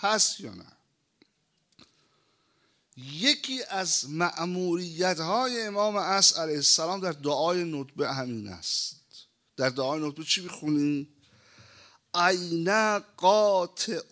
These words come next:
هبائل الکذب و الافترا.» کجاست باطل کننده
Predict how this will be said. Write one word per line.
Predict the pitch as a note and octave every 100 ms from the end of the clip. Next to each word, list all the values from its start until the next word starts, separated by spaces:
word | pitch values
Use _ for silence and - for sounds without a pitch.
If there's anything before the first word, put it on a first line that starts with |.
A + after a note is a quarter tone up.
| D#3+ D3+ C#3 C3
هبائل | C#3 - F3 D#3+ F3+ A3 G#3+ G#3 F#3 - G3 F#3+ F#3
الکذب | F3+ F3 F3 - - - - B3+ F#3 F3+ E3+ E3+ E3 E3 D#3+
و | D#3+
الافترا.» | E3+ E3+ D#3 - - C#3+ C3+ - - - - C3+ B2+ C#3 C3 A#2 - _ _ _ _ _ - _ _
کجاست | - - F3 F3 G3+ A#3 G#3 E3+ C#3+ - - -
باطل | C3+ C#3 E3 E3 D#3+ D3 - F3+ D#3 C#3+
کننده | - - D3+ D#3 D3 D3 D3 G3+ F3 D3